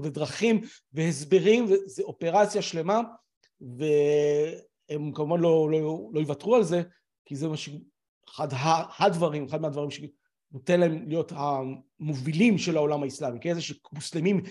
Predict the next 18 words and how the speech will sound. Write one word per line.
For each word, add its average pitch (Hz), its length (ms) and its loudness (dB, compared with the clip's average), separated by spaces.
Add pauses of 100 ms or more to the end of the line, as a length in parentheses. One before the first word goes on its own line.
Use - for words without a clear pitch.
(140)
מרחבי 160 640 2
העולם, 196 400 4
לא 151 60 0
רק 185 180 0
ערבים, 175 420 -2 (480)
אה, 131 240 -4
באים 170 240 2
אליהם, 180 500 4 (180)
חייבים 131 460 0
לבוא 175 240 0
אליהם, 202 280 -2 (400)
זה 143 120 -14
כמובן 143 480 -2
משהו 135 560 -6
אדיר, 151 260 -2
ש-, 147 140 -10
נכס 147 480 -6
אדיר, 160 280 0